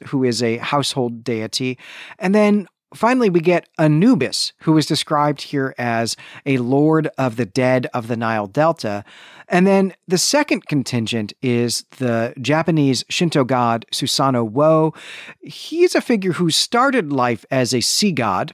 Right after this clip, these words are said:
but who is also associated with storms, as, uh, you know, I think it seems kind of natural that in Japanese culture,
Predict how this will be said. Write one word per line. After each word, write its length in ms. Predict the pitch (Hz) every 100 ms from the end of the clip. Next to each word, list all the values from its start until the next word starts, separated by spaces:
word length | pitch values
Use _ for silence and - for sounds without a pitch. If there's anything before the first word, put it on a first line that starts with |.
| _
but 240 | 131 123 120
who 120 | 139
is 120 | 127
also 240 | 151 - 139
associated 600 | - 131 - 123 113 104
with 140 | 110
storms, 600 | - 185 170 165 160 151
as, 280 | 123 120 - - -
uh, 100 | 156
you 180 | 170 135
know, 60 |
I 20 |
think 180 | 101 123
it 80 | -
seems 240 | 139 123
kind 160 | - 123
of 60 | 110
natural 380 | 120 113 131
that 160 | 113 101 - - -
in 120 | 143
Japanese 460 | 127 131 139 127 113
culture, 420 | 135 123 131 120